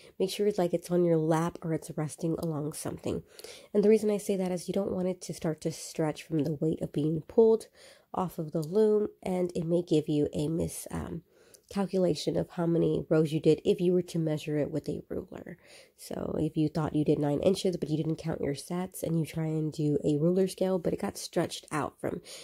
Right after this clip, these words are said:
um, just being hung, you know, weighing it down from the loom. Okay, so we're gonna talk about our casting off. As you saw me,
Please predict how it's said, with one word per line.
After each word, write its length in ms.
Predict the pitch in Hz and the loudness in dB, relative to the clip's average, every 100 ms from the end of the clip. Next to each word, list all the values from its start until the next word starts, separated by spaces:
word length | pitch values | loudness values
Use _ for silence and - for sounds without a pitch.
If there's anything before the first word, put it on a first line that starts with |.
| - - - | -20 -16 -6
um, 320 | 175 156 160 | -2 -2 -2
just 200 | 160 160 | -2 -2
being 200 | 202 202 | 0 2
hung, 460 | 180 170 170 170 165 - | 0 0 0 0 -2 -2
you 120 | 180 | 2
know, 320 | 170 160 160 165 | 2 2 0 2
weighing 260 | 160 160 | 4 4
it 200 | 160 - | 0 -2
down 360 | 156 156 156 151 | -4 -2 -4 -6
from 200 | - 143 | -6 -6
the 100 | - | -6
loom. 320 | - - - - _ _ _ _ _ _ - _ - - | -8 -8 -8 -12 _ _ _ _ _ _ -20 _ -20 -8
Okay, 220 | 220 - 453 | 0 4 4
so 160 | - 247 | 4 4
we're 80 | 233 | 4
gonna 320 | 226 208 190 | 2 0 -8
talk 100 | - - | -8 -6
about 380 | 180 175 170 - | -4 -2 -4 -4
our 180 | 175 170 | -4 -4
casting 480 | - 165 143 - 165 | -4 -8 -6 -6 -4
off. 280 | 170 208 202 | -4 -4 -4
As 180 | 175 | -6
you 40 | 160 | -6
saw 240 | - 175 | -4 0
me, 200 | 175 190 | 2 0